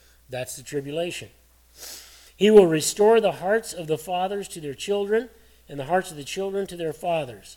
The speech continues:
so that I will not come and smite the land with a curse." In other words, the ministry of Elijah is to keep people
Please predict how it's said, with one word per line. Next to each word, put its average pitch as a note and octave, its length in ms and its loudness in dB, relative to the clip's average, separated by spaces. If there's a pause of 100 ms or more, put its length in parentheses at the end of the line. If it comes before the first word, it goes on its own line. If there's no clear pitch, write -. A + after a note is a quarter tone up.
so D#3 220 -10
that C3+ 160 -10
I D3+ 180 -4
will D3+ 480 -4
not C3+ 320 -12
come C#3 380 -10 (340)
and A#2 140 -16
smite D3+ 480 -6
the D3 80 -16
land C#3 440 -10
with B2+ 120 -12
a - 20 -18
curse." - 560 -10 (1000)
In C#3 120 -8
other D#3+ 180 2
words, C#3+ 260 0
the C3+ 120 -12
ministry D#3 340 -4
of C3 80 -10
Elijah C#3 400 -6
is B2 80 -14
to B2+ 80 -16
keep D3+ 240 -12
people C#3+ 480 -12